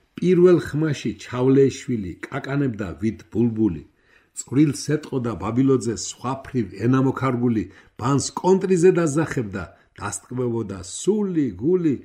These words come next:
სიხარულით აკავსებდა სამივე ხმა ერთად თქმული. სამუელ, გიორგი, ნესტორი არ არის ჩვენთვის დაკარგული. ხშირად გვატკბობს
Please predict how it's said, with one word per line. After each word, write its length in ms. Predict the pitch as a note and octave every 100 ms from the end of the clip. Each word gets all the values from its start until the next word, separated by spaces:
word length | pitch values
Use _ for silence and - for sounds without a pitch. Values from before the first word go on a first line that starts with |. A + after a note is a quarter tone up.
| _
სიხარულით 640 | - - G2+ A#2 A2 G2+ F2
აკავსებდა 640 | G2 G#2 - A2 F#2 F2+
სამივე 640 | - - - A2 G#2 G2
ხმა 280 | - - F#2 F#2
ერთად 320 | - - F#2+ -
თქმული. 360 | - F#2 F2+ - _ _ -
სამუელ, 640 | - C#3+ F#3 E3+ D#3+ A#2+ E2+
გიორგი, 400 | A#2 D3 C3 A#2
ნესტორი 580 | G2+ A#2+ - D3+ A#2+ F#2 - _
არ 220 | G2+ A#2 A2+ G#2
არის 160 | - -
ჩვენთვის 580 | G2 G#2 F2+ - - F2
დაკარგული. 580 | F#2+ G2 G2+ F2+ F#2 D#2+ _ _ _ -
ხშირად 400 | - D3 D#3 A#2
გვატკბობს 640 | A#2+ E3 - C#3+ C3+ G2